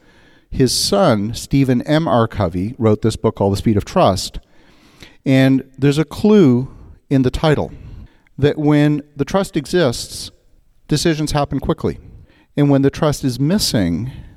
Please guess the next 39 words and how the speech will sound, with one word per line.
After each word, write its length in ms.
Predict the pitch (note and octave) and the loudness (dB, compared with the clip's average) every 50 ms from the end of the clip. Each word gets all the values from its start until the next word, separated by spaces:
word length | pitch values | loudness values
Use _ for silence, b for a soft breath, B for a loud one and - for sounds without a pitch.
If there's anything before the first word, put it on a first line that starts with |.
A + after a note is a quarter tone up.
| B B _ | B B _
that's 280 | - E3 G3+ - - | -2 -2 -2 -4 -4
when 120 | - F3+ D#3+ | -2 0 2
you 140 | D3+ D3 C3+ | 2 2 2
get, 220 | C#3+ D3 D3+ - | 2 0 -2 -2
"Well, 560 | E3 F#3+ G3 G3+ G#3 G#3 G#3 G#3 G#3 G#3 G3 - b b b b b b b b b _ - | -4 -4 -4 -2 -2 -2 -2 -2 -2 -4 -6 -10 b b b b b b b b b _ -2
we 100 | F3 F3 | 0 0
might 200 | F3 F3+ F#3 F3 | 2 2 0 2
need 180 | E3+ E3+ E3+ | 0 0 2
another 260 | D#3 D#3 D3+ D3 D3+ C#3+ | 2 2 2 2 0 -2
three 220 | - - D3 C#3+ | 0 0 2 2
weeks 260 | C#3 C#3 C3 - - - | 4 2 2 0 -4 -8
to 80 | C#3+ | -6
complete 340 | - - B2+ - C#3+ C3 A#2 | -4 -4 -2 0 2 2 2
our 80 | A#2 A2+ | 2 0
due 140 | A#2 A#2 | -2 -2
diligence." 600 | A2+ B2 B2 A#2 A2+ G2 - - - - - - | 0 0 2 2 2 0 0 -4 -10 -14 -6 -2
Now, 120 | C#3 C3+ C3 | 0 2 2
if 120 | C3+ - | 2 2
you're 60 | D#3 | 0
dealing 300 | C#3 D#3+ G3+ G3+ G3+ F#3+ | 2 2 2 2 2 0
with 120 | F3+ E3 - | -2 0 0
an 100 | E3 D3 | 2 2
institutional 600 | D3+ D3+ - - C#3 - F3 E3+ D#3+ - F3+ E3 | 2 2 2 0 0 2 2 2 2 2 0 0
investor, 560 | D#3 C#3 D3+ C#3+ C3+ - - D#3 D3 C#3+ - - _ | 2 2 2 2 2 0 0 0 0 0 -4 -10 _
they 100 | - D3+ D3 | -2 0 0
have 140 | D3+ C#3 B2 | 2 0 -2
a 60 | B2 | -4
process 380 | - - B2 A#2 - - B2+ - | -2 0 0 0 0 -2 -8 -8
to 100 | - A2 | -8 -2
follow, 280 | - A#2 A2+ A2 A2 | 0 2 4 4 4
and 80 | A2 G#2 | 2 2
that's 240 | A2 G#2+ G2 - - | 2 0 0 0 0
natural, 320 | A#2 G2+ F#2+ - - G#2+ | 0 0 0 0 0 0
and 60 | G2+ | 0
it's 80 | F#2+ - | 0 0
gonna 160 | - G#2+ F#2+ | -2 0 0
happen 280 | G2 G2+ F#2+ - G2 G2 | 0 0 -2 0 -2 -2
every 140 | F#2+ F#2+ F#2+ | 0 -2 -4
time. 320 | - - F#2+ F#2+ F#2+ F2+ | -4 -2 -2 0 -2 -2